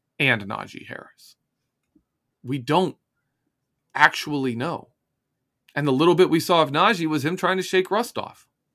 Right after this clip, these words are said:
All of this adds up to a big pile of question marks when we talk about the Steelers' offense heading into the regular season. You have an offensive line that has improved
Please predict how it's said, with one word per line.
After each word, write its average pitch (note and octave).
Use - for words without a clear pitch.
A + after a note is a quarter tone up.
All C4
of G3+
this E3
adds D3
up A#2+
to E3
a D#3+
big G3
pile C#3
of B2
question -
marks -
when C#3+
we C3
talk D3
about D#3+
the D#3+
Steelers' C3+
offense A#2
heading A2
into A#2
the C3
regular G#2+
season. -
You G#3
have F#3
an E3+
offensive D#3
line C#3
that F3+
has C3
improved B2+